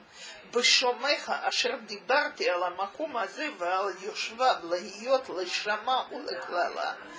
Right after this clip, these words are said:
ותקרע את בגדיך, ותבכה לפני, וגם אנוכי שמעתי נאום השם.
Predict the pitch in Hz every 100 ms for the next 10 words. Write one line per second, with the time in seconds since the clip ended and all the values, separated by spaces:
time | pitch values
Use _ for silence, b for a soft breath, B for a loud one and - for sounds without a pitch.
0 | B B B - 262 262 - 214 - 381
1 | 311 - 196 190 - 196 165 - 190 185
2 | - - - 208 - 214 - - 339 339
3 | 196 175 - 208 208 247 254 - 202 196
4 | 247 254 214 190 202 240 233 - 156 -
5 | 190 208 262 381 349 339 285 202 226 247
6 | 359 - -